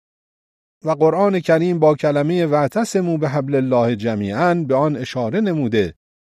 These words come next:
و به طور جدی با کلمه «وَلَا تَفَرَّقُوا» بشر را از هر گونه تفرقه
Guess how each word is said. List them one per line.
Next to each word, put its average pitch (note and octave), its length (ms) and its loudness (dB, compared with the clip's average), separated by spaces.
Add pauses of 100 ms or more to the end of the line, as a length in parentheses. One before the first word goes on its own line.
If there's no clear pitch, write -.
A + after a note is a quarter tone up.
(140)
و B2 80 0
به D3+ 100 2
طور G3 340 4
جدی C#3+ 640 0 (200)
با D3+ 180 2
کلمه D#3+ 520 0
«وَلَا C#3 380 4
تَفَرَّقُوا» C#3 880 -2 (300)
بشر F#3+ 300 0
را E3+ 240 2
از D3+ 140 -2
هر A#3 240 0
گونه F3 280 -2
تفرقه D3 680 -2